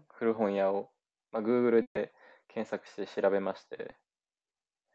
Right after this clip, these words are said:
そこが、まあ、名前を忘れちゃったんですけども、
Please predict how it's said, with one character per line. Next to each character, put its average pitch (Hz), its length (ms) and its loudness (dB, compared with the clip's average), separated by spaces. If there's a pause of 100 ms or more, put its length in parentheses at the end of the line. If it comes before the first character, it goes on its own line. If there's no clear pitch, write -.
(640)
そ 139 140 -12
こ 156 160 0
が、 139 640 4
ま 104 240 0
あ、 95 40 -2
名 104 140 -2
前 151 180 2
を 147 160 4
忘 147 120 -8
れ 139 100 -4
ち - 80 -4
ゃ 135 40 0
っ - 80 -6
た 135 120 -4
ん 110 60 -4
で 98 100 -4
す - 80 -20
け - 100 -12
ど 104 100 -8
も、 - 240 -16